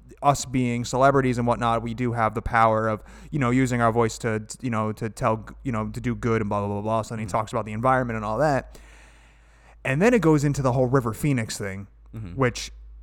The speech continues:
Speaker 1: I don't know, like, how familiar you are with, like, River Phoenix and, like, that whole, like, thing with his, like, his brother dying and Joaquin being the one that, like, found, well, like, was there, like, when his brother died. And then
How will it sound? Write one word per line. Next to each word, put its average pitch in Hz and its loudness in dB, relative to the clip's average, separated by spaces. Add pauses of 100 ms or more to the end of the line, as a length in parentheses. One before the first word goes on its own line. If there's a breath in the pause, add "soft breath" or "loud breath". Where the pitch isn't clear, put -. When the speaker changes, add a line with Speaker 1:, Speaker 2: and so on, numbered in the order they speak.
(240)
Speaker 1:
I 147 4
don't 160 6
know, 135 8
like, 120 4
how 127 4
familiar 120 0
you 123 4
are 123 6
with, 123 0
like, 117 2
River 120 2
Phoenix 117 0
and, 110 -6
like, 104 -2
that 107 -2
whole, 107 0
like, 107 -6
thing 113 -4
with 110 -4
his, 113 -8
like, - -10
his 117 -10
brother 107 -2
dying 107 -2 (120)
and 104 -6
Joaquin 107 -6 (800)
being 117 -2
the 113 -2
one 110 -2
that, 104 -4
like, 104 -8
found, 104 -8
well, 123 0
like, 113 -2
was 120 -4
there, 117 2
like, 110 0
when 107 -6
his 117 -6
brother 117 -2
died. 107 0
And 107 -8
then 104 -4